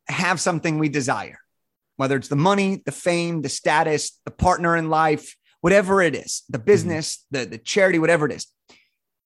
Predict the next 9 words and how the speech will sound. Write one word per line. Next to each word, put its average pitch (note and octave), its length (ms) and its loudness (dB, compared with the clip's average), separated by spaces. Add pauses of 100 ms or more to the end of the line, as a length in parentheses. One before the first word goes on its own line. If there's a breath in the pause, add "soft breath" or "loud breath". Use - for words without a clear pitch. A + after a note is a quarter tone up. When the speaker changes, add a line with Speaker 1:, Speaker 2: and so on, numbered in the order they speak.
(220)
Speaker 1:
All A3+ 240 6
of G#3+ 80 -2
those G#3 240 2
things F#3+ 480 0 (160)
are D3+ 100 4
dreams F#3 800 -2
until D#3+ 640 2
they're D3 140 2
not. C3+ 280 -4